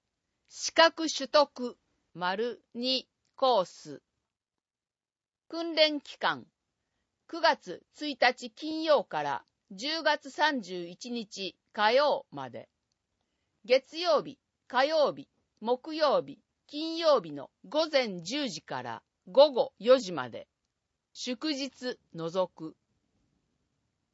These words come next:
ところ、パソメイト、パソ、ひらがな、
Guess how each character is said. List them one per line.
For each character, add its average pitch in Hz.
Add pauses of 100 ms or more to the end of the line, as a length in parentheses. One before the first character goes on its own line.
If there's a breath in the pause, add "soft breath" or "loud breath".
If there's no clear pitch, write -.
と 269
こ 302
ろ、 277 (720)
パ 269
ソ 330
メ 330
イ 226
ト、 - (640)
パ 247
ソ、 - (180)
ひ -
ら 196
が 165
な、 147